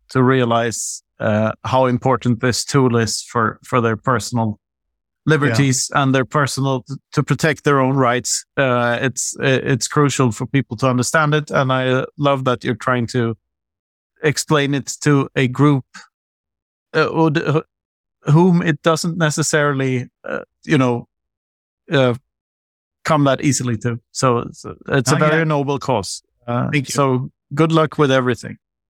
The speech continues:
Speaker 2: Thank you
Speaker 1: And
Speaker 2: very much. I,
Speaker 1: Okay.
Speaker 2: I appreciate it.
Speaker 1: And I, I love this conversation.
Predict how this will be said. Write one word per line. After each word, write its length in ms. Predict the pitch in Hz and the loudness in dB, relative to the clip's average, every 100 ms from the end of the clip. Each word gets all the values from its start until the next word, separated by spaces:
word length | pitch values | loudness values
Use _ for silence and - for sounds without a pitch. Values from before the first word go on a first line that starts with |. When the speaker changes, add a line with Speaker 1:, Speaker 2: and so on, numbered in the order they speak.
| _ _ | _ _
Speaker 2:
Thank 120 | 147 139 | -2 0
you 40 | |
Speaker 1:
And 100 | 139 | 0
Speaker 2:
very 200 | 139 147 | 0 -2
much. 260 | 147 151 - | -2 -4 -2
I, 140 | 127 | -2
Speaker 1:
Okay. 160 | 113 90 | -2 -2
Speaker 2:
I 120 | 131 | -2
appreciate 520 | 127 - 127 - 117 - | -2 0 -2 -2 -6 -8
it. 140 | - - _ _ _ _ _ _ _ _ _ _ _ _ _ _ _ - | -14 -16 _ _ _ _ _ _ _ _ _ _ _ _ _ _ _ -4
Speaker 1:
And 240 | 135 131 135 | -2 0 2
I, 180 | 131 | 2
I 240 | 139 135 143 | 2 2 0
love 220 | 139 135 | 0 0
this 140 | 135 | -2
conversation. 600 | - 135 120 117 107 - | -2 -2 -2 -2 -4 -6